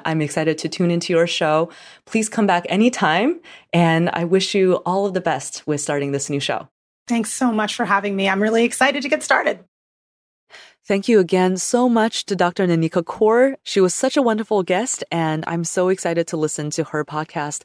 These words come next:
Speaker 1: Project Parenthood. So to hear more from her, you can follow Project Parenthood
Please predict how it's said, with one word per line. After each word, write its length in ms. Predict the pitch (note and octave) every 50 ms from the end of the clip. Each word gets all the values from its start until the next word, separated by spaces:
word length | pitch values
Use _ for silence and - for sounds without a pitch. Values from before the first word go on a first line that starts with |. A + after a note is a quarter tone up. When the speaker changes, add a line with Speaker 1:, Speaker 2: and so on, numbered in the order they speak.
| - - - _ _
Speaker 1:
Project 400 | - - E3+ D#3+ - F3 D#3+ -
Parenthood. 580 | - - E3 D3+ D3 C#3 B2+ - - - - - _ _ - - - - _
So 320 | - - - E3+ D#3 D#3 D3+
to 120 | - -
hear 240 | D#3+ - - F3 F3
more 200 | E3+ E3+ F#3 A3+
from 200 | - D#4 C#4+ D4+
her, 280 | C#4+ D#4+ D#4+ F4 F#4 F#4
you 140 | - F#3+ F#3+
can 120 | - G3+ F#3
follow 340 | - A#3 C4 E4 F#4+ F#4+
Project 400 | - - A3+ G3+ - - F3 -
Parenthood 520 | - - D#3 D3 D3 C#3 D3 C#3 C#3 D3